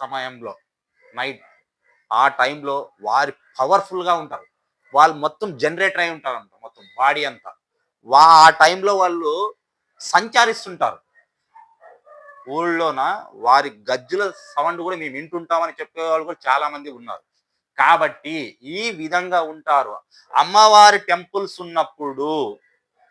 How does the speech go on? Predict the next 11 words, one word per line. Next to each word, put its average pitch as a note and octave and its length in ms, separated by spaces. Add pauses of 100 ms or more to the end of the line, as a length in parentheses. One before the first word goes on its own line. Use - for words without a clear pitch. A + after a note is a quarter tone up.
(120)
అమ్మవారి G3 680 (100)
టెంపుల్స్లో E3+ 640 (480)
ఎంత F#3+ 360 (260)
విశిష్టత E3 680 (180)
ఉంటారో, D3+ 500 (460)
ఎంత E3 220 (280)
ఫుల్ E3 180 (200)
పవర్గా D#3 400 (100)
ఉంటారో, C#3+ 400 (300)
పౌర్ణమి E3 540
రోజు D#3 160